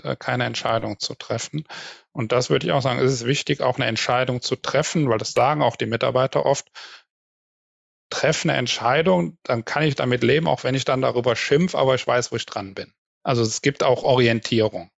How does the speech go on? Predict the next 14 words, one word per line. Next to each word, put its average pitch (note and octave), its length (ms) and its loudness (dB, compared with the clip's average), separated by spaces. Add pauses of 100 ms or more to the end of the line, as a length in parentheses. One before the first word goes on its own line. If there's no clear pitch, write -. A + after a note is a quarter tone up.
(960)
Das C3 280 -2
ist C#3+ 400 -2
wichtig, D#3+ 380 0
also A#2 200 -2
Orientierung C3+ 560 0
zu - 180 -2
geben, C#3 240 2
Entscheidungen C3+ 580 0
zu - 120 -2
treffen. D#3+ 600 -2 (2000)
Ja, B2 460 4
und C#3 200 2
das C#3+ 240 0
Dritte F3 840 4